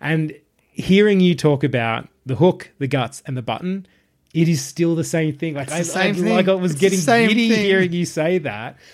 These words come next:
Speaker 1: because to, to, to your volunteers, they're not like, "Oh, I have to be very literate here, and, and I'm, you,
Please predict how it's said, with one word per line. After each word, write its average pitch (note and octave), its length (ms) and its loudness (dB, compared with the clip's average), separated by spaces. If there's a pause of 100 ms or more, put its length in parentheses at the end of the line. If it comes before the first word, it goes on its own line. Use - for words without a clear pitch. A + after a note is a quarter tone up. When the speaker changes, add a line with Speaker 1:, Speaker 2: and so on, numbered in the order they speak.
(260)
Speaker 1:
because F3+ 400 0 (240)
to, F3 400 2
to, E3+ 340 -2 (220)
to E3+ 160 -2
your F#3 200 4
volunteers, D#3+ 760 0
they're D3 100 -2
not D3 180 -2
like, C#3 360 -6
"Oh, F3+ 160 4
I D3 80 4
have C3+ 160 2
to C3+ 100 -6
be C3 100 0
very B2 220 0
literate A#2 400 -4
here, A#2 300 -4
and, A2+ 140 -8
and A2+ 140 -10
I'm, A2+ 220 -10 (320)
you, C3+ 180 0